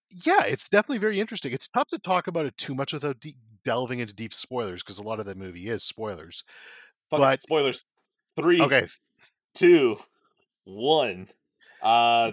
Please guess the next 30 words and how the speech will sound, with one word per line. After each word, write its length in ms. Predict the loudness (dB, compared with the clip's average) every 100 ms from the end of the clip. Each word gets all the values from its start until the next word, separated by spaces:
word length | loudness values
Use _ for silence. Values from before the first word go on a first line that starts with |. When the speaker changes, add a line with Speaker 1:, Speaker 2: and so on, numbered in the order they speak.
| -2
Speaker 1:
the 180 | -2
Bat-, 460 | -2 0 2 2 2
Bat-, 240 | 0 0 -2
Batman, 640 | -6 0 0 0 -4 -4
Batman 400 | -2 -2 0 -2
is 120 | -4 -4
dead 160 | -4
at 80 | -4
the 140 | -4
end. 180 | -4 -6
He's 180 | -8 -6
the 60 | -4
one 180 | -2
who 120 | -2 -2
gets 260 | 0 -2
hit 160 | -2 -4
with 80 | -4
a 60 |
bullet. 260 | -4 -4 -6 -10 -12 -14 -20 -18 -4
<laughs> 440 | -2 -2 0 -2 0 0 -2
Speaker 2:
<laughs> 400 | -2 -4 -2 -4 -4 _ -20 -18 -16 -14 -14 -8
Yeah, 340 | 6 10 10
basically. 560 | 8 2 -2 -4 -10 -16 -16 -20 -20 -20 _
No, 300 | -12 2 6
I, 200 | 6 4 2
I, 140 | -4 -8
what 240 | -12 -6 -2
I 120 | -2
think 580 | -4 -14 -8 -2 0
is 80 | 0